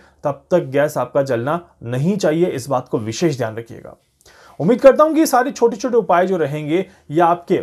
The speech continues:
मन को शांत करेंगे, आपके दिन को बैलेंस करेंगे और आपकी नेगेटिविटी को आपसे दूर करते हुए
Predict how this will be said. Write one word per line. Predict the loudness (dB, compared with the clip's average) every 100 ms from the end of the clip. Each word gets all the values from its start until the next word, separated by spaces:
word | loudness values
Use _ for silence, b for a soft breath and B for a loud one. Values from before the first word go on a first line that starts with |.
| -2
मन | -4 -2
को | -2
शांत | 0 -2 -2
करेंगे, | -2 0 0 2
आपके | 2 0
दिन | -6 -4
को | -2
बैलेंस | 0 0 -2
करेंगे | -2 -2 0 -2 -2 B B
और | 4 4 4
आपकी | -2 -6 -4
नेगेटिविटी | -4 -4 -6 -4 -2
को | 0
आपसे | 0 -2 -6
दूर | -4 -4
करते | -4 -6 -4
हुए | -2 -4